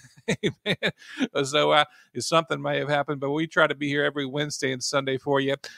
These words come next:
And I'm so glad that I get to be here. Maybe the rapture came. Maybe that's what happened if I'm not here. You know, I'd be, I'd love that. I'd love to be gone in the twinkling of an eye.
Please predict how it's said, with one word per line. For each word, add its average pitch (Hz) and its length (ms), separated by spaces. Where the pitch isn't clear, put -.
And 123 100
I'm 160 160
so 151 220
glad 147 220
that 135 100
I 139 60
get 135 160
to 127 60
be 135 160
here. 143 200
Maybe 151 220
the 143 120
rapture 147 380
came. 127 260
Maybe 139 160
that's 151 240
what 143 120
happened 143 320
if 127 100
I'm 131 100
not 135 220
here. 139 220
You 131 180
know, 143 160
I'd 147 200
be, 143 120
I'd 139 180
love 147 240
that. 156 260
I'd 147 120
love 147 160
to 135 80
be 139 100
gone 156 440
in 131 80
the 131 80
twinkling 165 460
of 151 100
an 147 80
eye. 165 400